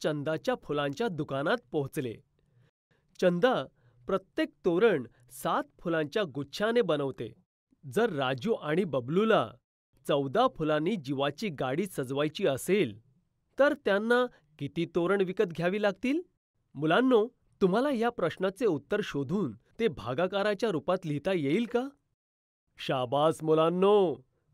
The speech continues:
तुम्ही याचे अगदी बरोबर उत्तर दिले आहे. चौदा फुलांना सात फुलांच्या गुच्छात वाटले, तर दोन तोरण तयार होतील.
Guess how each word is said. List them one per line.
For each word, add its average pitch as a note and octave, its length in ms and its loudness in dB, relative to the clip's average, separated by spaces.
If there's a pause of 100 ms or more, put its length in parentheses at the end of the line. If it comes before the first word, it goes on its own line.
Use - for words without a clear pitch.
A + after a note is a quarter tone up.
(220)
तुम्ही G#3 320 6
याचे F3+ 320 4
अगदी D#3+ 400 -2
बरोबर D#3+ 540 2
उत्तर G3+ 360 2
दिले D#3+ 240 2
आहे. A2+ 480 -4 (460)
चौदा C3+ 340 2 (100)
फुलांना D#3+ 520 2 (220)
सात B3 300 0 (120)
फुलांच्या F3 440 0 (140)
गुच्छात F#3+ 420 -2
वाटले, D#3+ 520 0 (340)
तर A#3+ 140 2
दोन E3+ 480 2 (120)
तोरण D#3+ 340 2 (120)
तयार D3+ 300 4
होतील. C3 540 -4